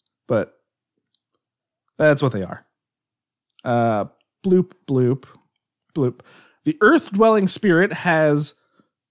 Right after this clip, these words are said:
precedence in numerous ancient and medieval mythologies, often guarding mines and precious underground treasures. In nineteenth century fiction,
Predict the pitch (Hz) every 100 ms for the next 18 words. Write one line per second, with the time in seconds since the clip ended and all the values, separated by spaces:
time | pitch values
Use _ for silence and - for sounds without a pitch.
0 | _ - - 233 214 156 135 143 151 135
1 | 160 214 226 208 - 139 147 151 147 147
2 | 127 127 139 156 214 190 113 104 107 -
3 | 151 143 131 131 120 135 123 131 170 160
4 | 131 123 123 143 - 143 139 139 147 139
5 | 135 - 123 107 98 - _ _ _ _
6 | _ - 156 180 208 226 185 185 165 120
7 | - 262 - 127 143